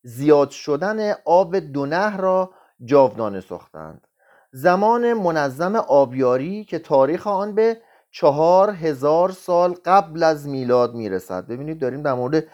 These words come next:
شش هزار سال گذشته صحبت می‌کنیم، بنابراین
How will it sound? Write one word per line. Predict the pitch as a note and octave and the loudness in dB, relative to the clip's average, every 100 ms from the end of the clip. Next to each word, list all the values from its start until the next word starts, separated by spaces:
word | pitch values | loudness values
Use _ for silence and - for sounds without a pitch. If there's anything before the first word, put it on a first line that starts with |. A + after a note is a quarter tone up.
| - - | -20 -20
شش | - - G3 G3 D#3 | -6 2 2 2 -2
هزار | C3+ D3 D#3 | 2 2 2
سال | D3+ D#3+ D#3+ | 0 -2 0
گذشته | E3 C#3 A#2 A#2 A2+ A2+ | -2 -4 0 0 -2 -10
صحبت | A2 G2+ E2 F#2+ | -10 -12 -6 -8
می‌کنیم، | F#2 G2+ G2 G2+ | -8 -12 -10 -2
بنابراین | G#2 A2 G#2+ A2+ B2 | 0 0 -2 -4 -8